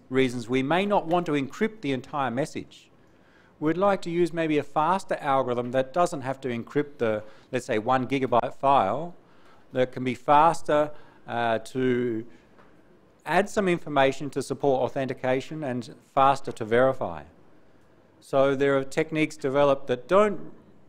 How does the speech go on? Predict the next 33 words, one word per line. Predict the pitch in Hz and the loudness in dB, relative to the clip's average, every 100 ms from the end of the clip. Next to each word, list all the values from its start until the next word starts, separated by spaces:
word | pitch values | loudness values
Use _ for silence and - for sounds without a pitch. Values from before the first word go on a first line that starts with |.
| - - | -20 -14
use | 123 127 - | -6 -6 -4
symmetric | 127 123 127 - | -4 -4 -4 -8
key | 113 | -6
encryption, | 104 113 120 - 113 131 139 | -6 -6 -6 -6 -10 -10 -6
but | 120 | -6
also | 117 131 131 131 110 | -4 -2 -2 -2 -6
provide | 117 110 110 | -4 -2 0
authentication. | 104 - 104 98 101 92 - 78 78 _ _ _ | -2 -4 -10 -10 -12 -12 -14 -20 -20 _ _ _
So | - 101 | -12 -4
that's | 117 131 - | -2 -2 -4
what | 123 | -4
we'll | 107 110 | -2 -4
look | 123 | -4
at | 110 - | -4 -8
today. | - 107 131 156 139 - - - - - | -6 -2 -2 -4 -8 -18 -20 -20 -18 -6
The | 107 | -4
technique | 143 139 147 165 170 | -2 0 2 2 2
is | 131 | -4
called | - 135 117 | -2 -2 0
message | 135 147 156 131 | 0 0 -2 -2
authentication | 123 135 123 120 123 123 - 101 | -2 -2 -6 -4 -2 -2 -4 -8
codes, | - 127 131 156 - - - - - - | 2 2 4 0 -6 -18 -20 -20 -20 -8
or | 107 104 | -2 -2
macs. | 107 120 107 - - - - - _ _ _ _ _ _ | 0 0 0 -4 -16 -20 -20 -20 _ _ _ _ _ _
What | 135 135 | 4 6
else | 135 139 | 4 2
does | - 120 | -2 -2
mac | 117 127 151 | 2 2 2
stand | - 147 143 135 | -4 -4 -4 -2
for? | 143 147 202 - - | 0 0 -2 -8 -10
M | 120 | -6
A | 123 117 | -4 -4
C? | - 131 143 | -6 -4 -4